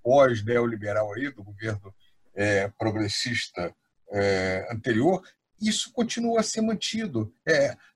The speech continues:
chamando a atenção de uma das características desse, é, pós, ah, ah, pós-neoliberalismo é que se mantiveram muitas das políticas neoliberais. O Equador é um bom elemento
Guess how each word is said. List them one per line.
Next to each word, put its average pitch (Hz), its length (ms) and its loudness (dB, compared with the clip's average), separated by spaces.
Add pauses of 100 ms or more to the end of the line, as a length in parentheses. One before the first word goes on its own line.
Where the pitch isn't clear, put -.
(160)
chamando 175 380 8
a 190 40 8
atenção 175 460 4
de 165 100 0
uma 196 140 2
das 156 180 4
características 139 960 2
desse, 120 640 0 (280)
é, 123 440 6 (160)
pós, 139 840 6 (420)
ah, 110 800 8
ah, 107 300 4
pós-neoliberalismo 139 1080 4
é 143 60 0
que - 120 -12
se - 140 -2
mantiveram 180 480 6
muitas 190 400 -2
das 214 160 2
políticas 180 440 -4
neoliberais. 185 640 6
O 135 40 -4
Equador 170 360 0
é 214 40 0
um 202 80 -2
bom 180 180 0
elemento 131 420 -2